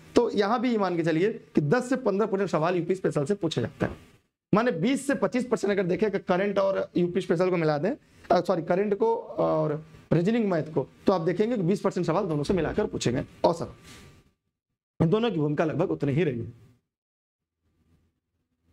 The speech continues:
अब कहेंगे, "सर, दो हज़ार तेरह में तो तीन, दो, पाँच प्रश्न दोनों को मिलाकर पूछे गए हैं",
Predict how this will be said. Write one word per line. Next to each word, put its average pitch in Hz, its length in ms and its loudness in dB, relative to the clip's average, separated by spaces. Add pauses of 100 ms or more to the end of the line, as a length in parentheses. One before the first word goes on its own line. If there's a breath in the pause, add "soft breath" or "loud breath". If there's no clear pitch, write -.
(220)
अब 170 100 2
कहेंगे, 208 260 0
"सर, 202 100 -2
दो 180 100 0
हज़ार 190 120 2
तेरह 190 280 0
में 190 100 -2
तो 170 60 -6
तीन, 180 240 0
दो, 180 80 0
पाँच 175 220 -2
प्रश्न 175 240 0
दोनों 160 180 2
को 156 60 0
मिलाकर 151 320 0
पूछे 156 260 0
गए 139 60 0
हैं", 143 160 -2